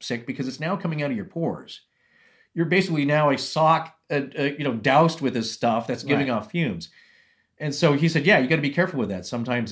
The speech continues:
Speaker 1: you know, you just, you have to be aware." And they wanna know, of course, what you took. So this gentleman's wheeled in. I don't know. They couldn't figure out what he had taken, but basically, hospital staff were passing out. I believe
Speaker 2: Yeah.
Speaker 1: some, s-, a,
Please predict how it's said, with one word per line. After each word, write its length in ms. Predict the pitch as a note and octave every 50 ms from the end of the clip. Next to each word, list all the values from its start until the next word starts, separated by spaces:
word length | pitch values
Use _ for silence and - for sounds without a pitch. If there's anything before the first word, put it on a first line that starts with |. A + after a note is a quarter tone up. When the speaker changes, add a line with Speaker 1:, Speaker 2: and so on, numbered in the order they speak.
| A#2+ A#2+
Speaker 1:
you 200 | B2+ B2 C#3 B2+
know, 80 | A2+ G#2+
you 80 | A2
just, 180 | A2+ A2+ - -
you 300 | C3+ A#2+ B2+ - C3+ B2+
have 100 | B2 B2
to 60 | A2+
be 100 | A2+ A#2
aware." 400 | G#2+ G#2 A#2+ B2 A#2+ G#2 F#2 -
And 140 | G#2+ G#2+ G#2+
they 40 | A2+
wanna 220 | A2+ A2+ A#2 A#2
know, 120 | A2 A2 G#2+
of 100 | G#2+ -
course, 260 | - A2+ G#2+ - -
what 160 | A#2 G#2+ G2+
you 60 | G2+
took. 320 | F#2 - - C#3 G2 F2 -
So 320 | - B2 A2+ A2 A2 A2 -
this 160 | D3 F3+ F3+ -
gentleman's 400 | - D3+ D3 C#3+ C#3+ C3 G#2+ A2
wheeled 340 | G#2+ B2 B2 A#2 A2+ G2+
in. 220 | G#2 G#2 G2+ G#2+ - -
I 140 | D3 E3+
don't 320 | E3+ D3 F3+ F3+ F#3 F3+ F3
know. 300 | E3 D#3+ D#3+ E3 D#3+ -
They 80 | D3+ D#3
couldn't 220 | D#3 - A3 G3
figure 200 | - G#3 F#3 F#3
out 120 | E3 C3+ C3+
what 140 | D3 C#3+
he 260 | - D#3 C#3 A#2+ A#2 - _ _ _ _ _ _ _ _ _
had 180 | - A#2+ A2+ A2+
taken, 320 | - D#3 D#3 D3+ D3+ E3
but 160 | C#3 B2 A#2
basically, 720 | A#2 C#3+ F3 G#3+ G#3 G#3 G3+ - C#3+ C#3 C3 B2+ B2 A#2+ - _ _ _ _ _ _ _ _ _ _ _ _ _ _ _ _ _ _ _ _ _ -
hospital 400 | C#3+ E3 F#3 G#3+ G#3+ - G3+ E3+
staff 340 | - - F3 E3 E3 E3 -
were 80 | B2+ A#2
passing 460 | - D3+ D3 C#3 C3 - - B2 A#2+
out. 240 | A#2 G#2 E2+ F2+ G2+
I 60 | G#2+
believe 240 | G#2 A2 B2 C3 C3+
Speaker 2:
Yeah. 80 | C3 A#2
Speaker 1:
some, 320 | - - C3+ B2 A#2+ B2 A#2+
s-, 120 | - -
a, 240 | B2+ - A2+ G#2+ G#2+